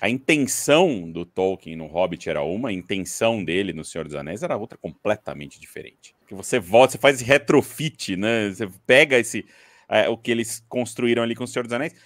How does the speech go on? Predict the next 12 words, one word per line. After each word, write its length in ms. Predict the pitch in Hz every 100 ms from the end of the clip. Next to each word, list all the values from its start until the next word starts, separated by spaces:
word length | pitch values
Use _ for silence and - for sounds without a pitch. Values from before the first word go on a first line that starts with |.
| _
que 120 | 370
faria 340 | - 262 185 220
sentido 720 | - 127 95 - 170 98 76
você 260 | 76 -
fazer 280 | - 80 73
uma 180 | 80 76
continuação, 720 | - 85 87 76 - - 90
né? 120 | 82 85
Senão 240 | 113 147
ia 320 | 139 185 240
soar 480 | - - - 214 214
estranho 680 | 214 - - 156 143 101